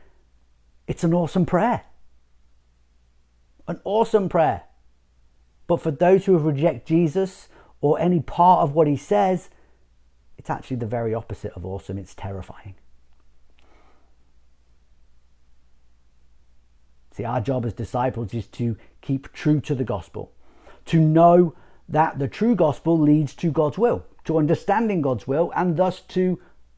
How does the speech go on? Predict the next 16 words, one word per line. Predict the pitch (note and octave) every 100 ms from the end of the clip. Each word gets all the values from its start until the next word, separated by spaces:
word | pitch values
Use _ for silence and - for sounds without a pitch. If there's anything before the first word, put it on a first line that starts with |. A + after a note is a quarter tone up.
| _ _ _ _ _ - _
the | B2+ C3
kingdom. | - A#2 G2 D#2+ D2+ - - - - - - _ - - _ _ _ _ _ - _ _ _ _ _ _ -
Because | G#2 C#3+ B2+
understanding | - C3+ A#2+ - - C3 D3 D#3 C#3+
God's | D3 B2+
will | G2+ F#2 G#2+ - - _ _ _ - _ _ _ - - _ _
helps | - C#3+ C#3+
us | C#3 D#3
to | -
share | - - C3+ C3
the | B2
good | G#2 C3 A2
news | C3 D#3 A#2+
of | F#2+
the | -
kingdom, | - F2 E2+ -